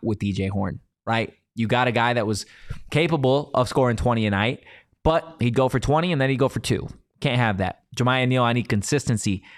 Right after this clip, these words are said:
out of you. That's the key to Jamiya Neal being a cornerstone of this Arizona State basketball team is, yes, there are gonna be nights that are off. There are gonna be nights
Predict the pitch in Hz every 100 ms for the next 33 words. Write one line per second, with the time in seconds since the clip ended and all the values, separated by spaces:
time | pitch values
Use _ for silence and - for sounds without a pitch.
0 | - - 110 90 87 - _ _ 127 131
1 | - - - _ _ 117 120 110 101 -
2 | _ _ - 160 147 98 - _ _ _
3 | - 113 110 107 104 101 98 90 110 104
4 | 101 - 98 90 87 92 - _ _ _
5 | _ - - 139 113 - 107 90 87 -
6 | - _ 120 101 107 - 110 104 95 98
7 | 92 107 90 95 98 110 98 95 - 92
8 | 95 - - - _ 117 104 - 107 107
9 | 101 - 107 107 107 101 104 120 - -
10 | _ - 104 98 90 - - - _ -
11 | 117 120 120 120 131 -